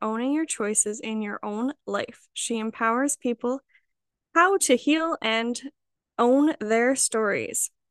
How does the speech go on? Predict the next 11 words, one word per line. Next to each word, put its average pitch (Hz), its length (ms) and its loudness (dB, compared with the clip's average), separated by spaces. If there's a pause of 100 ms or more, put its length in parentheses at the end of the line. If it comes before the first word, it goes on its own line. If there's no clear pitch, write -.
(220)
be 220 260 2
conscious 320 540 0
leaders, 254 380 2
and 220 320 -6
build 262 320 2 (200)
platform 247 540 0
businesses 220 580 -4 (120)
that 208 400 -8
create 226 560 -2 (420)
massive 233 800 0 (280)
impact. - 680 -2